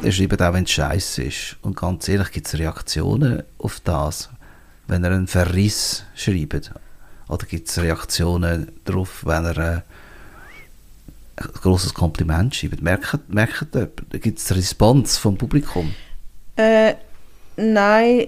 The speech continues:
Speaker 2: weniger vom Publikum, aber es ist mehr so in der, in der Musikszene,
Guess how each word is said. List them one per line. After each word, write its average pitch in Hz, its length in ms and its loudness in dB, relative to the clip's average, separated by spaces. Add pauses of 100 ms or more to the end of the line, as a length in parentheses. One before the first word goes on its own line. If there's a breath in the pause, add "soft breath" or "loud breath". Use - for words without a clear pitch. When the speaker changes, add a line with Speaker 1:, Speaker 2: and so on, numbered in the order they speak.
(120)
Speaker 2:
weniger 226 340 4
vom - 180 -4
Publikum, 233 560 0
aber 208 300 -2
es 208 220 -4
ist 202 160 -6
mehr 208 240 0
so 214 320 -2 (400 loud breath)
in 214 120 -2
der, 196 300 0 (480)
in 196 120 -10
der 214 120 4
Musikszene, 196 1400 -2